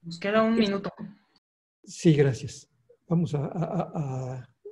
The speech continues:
Speaker 2: a tener que ap-, apurarlo. Esta es la manera como se, eh, como que s-, como se reforzó la parte del caño. Se colocaron,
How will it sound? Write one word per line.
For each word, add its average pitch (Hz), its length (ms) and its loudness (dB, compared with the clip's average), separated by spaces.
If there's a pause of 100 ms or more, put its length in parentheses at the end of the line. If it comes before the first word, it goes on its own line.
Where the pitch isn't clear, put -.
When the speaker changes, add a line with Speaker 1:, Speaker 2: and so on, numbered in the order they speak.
(600)
Speaker 2:
a 175 80 -6
tener 139 300 -2
que 143 140 -2
ap-, 117 240 -6
apurarlo. 120 560 -6 (1120)
Esta 285 240 2
es 277 40 2
la 202 120 10
manera 190 340 8
como 196 220 6
se, 208 360 6 (120)
eh, 139 600 4 (1600)
como 147 260 2
que - 80 -6
s-, - 160 -12 (320)
como 160 200 6
se 160 120 6
reforzó 156 600 4 (340)
la 147 160 -2
parte 151 260 2
del 156 140 2
caño. 170 380 6 (500)
Se 156 220 -2
colocaron, 156 680 4